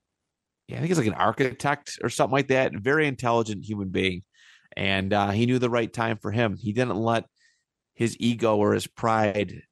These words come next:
um, sway his decision and stay in football longer and, and, you know, risk getting hurt and never being able to enjoy time with his daughter. Um, I think he just had another kid recently too, but Luck is great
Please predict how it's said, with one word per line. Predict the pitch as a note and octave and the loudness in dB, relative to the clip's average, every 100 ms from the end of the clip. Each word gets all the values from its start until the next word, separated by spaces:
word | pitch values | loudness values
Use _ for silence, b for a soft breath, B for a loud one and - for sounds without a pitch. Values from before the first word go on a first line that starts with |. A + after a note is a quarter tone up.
| - | -6
um, | F#2+ F#2+ F#2+ | -2 -2 -4
sway | - A2 A2+ | -2 2 4
his | G2+ | 2
decision | F#2 - G#2+ G#2 F#2 - | 0 -2 0 0 -2 -4
and | G2 F#2+ | -4 -2
stay | - G#2+ | 0 2
in | G#2+ | 2
football | - A2+ G2+ G2+ | 0 -2 0 0
longer | G2 G2+ G#2 G2+ G2 | 2 2 0 -2 -4
and, | F#2+ E2 | -6 -8
and, | F#2+ F#2 - | -8 -8 -10
you | G#2 | -8
know, | F#2 F2 F#2+ | -6 -6 -4
risk | A2 A2 - _ b b b b b b _ A2 | 0 0 -2 _ b b b b b b _ -2
getting | A#2+ A#2 | 0 0
hurt | G2+ B2 C3 | 0 0 0
and | G#2 | 0
never | A2 A2+ | 0 0
being | A#2 A#2+ | 0 2
able | A#2+ A#2 | 2 2
to | A#2 | 0
enjoy | A2 A2 A2+ A#2+ A#2+ A2+ | -2 0 2 2 2 0
time | - A2 A#2 | -4 -2 -2
with | A2+ | -2
his | A2 | -2
daughter. | G#2+ G#2+ B2+ G2+ - _ - | 0 0 2 -2 -6 _ -8
Um, | F#2+ F#2+ F#2+ F#2 - - _ _ _ - - | -4 -2 -2 -6 -10 -16 _ _ _ -10 -6
I | |
think | A2 | -4
he | C3 | -4
just | G2+ | 0
had | A2 | 0
another | G2+ G#2 G2+ | 0 -2 -2
kid | - F#2+ | 0 0
recently | G2 - G2 | 0 0 -4
too, | F#2 A2+ G#2 b b b b b | 0 0 0 b b b b b
but | - G2+ - _ _ _ _ _ _ _ _ | 0 2 2 _ _ _ _ _ _ _ _
Luck | A2 A#2+ A#2+ | -2 0 2
is | A#2 | 0
great | G2 G2+ F#2+ | 2 0 0